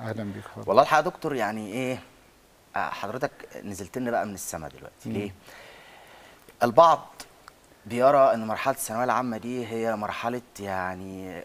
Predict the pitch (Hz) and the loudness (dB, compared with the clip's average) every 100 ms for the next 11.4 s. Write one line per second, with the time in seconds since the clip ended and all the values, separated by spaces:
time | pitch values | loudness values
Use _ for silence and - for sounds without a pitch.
0 | - 104 123 90 101 117 110 110 123 147 | -8 -6 -4 -4 -2 0 0 -2 -4 -4
1 | 151 123 - 104 101 101 98 - 123 - | -4 -6 -8 -6 -6 -8 -10 -12 -10 -8
2 | 110 104 - 95 117 113 92 - - 92 | -8 -8 -4 0 2 2 -2 -4 -6 -2
3 | 117 - - 98 98 113 123 95 82 - | -2 -4 -10 -8 -6 -4 -4 -6 -12 -12
4 | 87 - 85 76 - - - - - 87 | -12 -8 -8 -8 -14 -18 -20 -18 -10 -2
5 | 92 117 113 104 120 131 135 123 - - | 6 6 4 0 0 0 -2 -4 -10 -20
6 | - - _ - - 101 92 110 107 113 | -20 -20 _ -18 -12 -4 -2 -2 -4 -6
7 | 113 - - 95 - 101 123 110 - - | -6 -8 -14 -16 -12 2 4 4 -2 -14
8 | _ _ - - 107 110 107 104 101 92 | _ _ -20 -6 -2 0 0 -4 -8 -8
9 | 98 - 101 107 - 90 90 98 98 92 | -12 -8 -2 -2 -4 -4 -2 0 -2 -4
10 | - 104 82 71 - 123 147 202 170 127 | -2 -4 -4 -12 -4 -2 6 6 6 2
11 | 117 - - | 0 -2 -10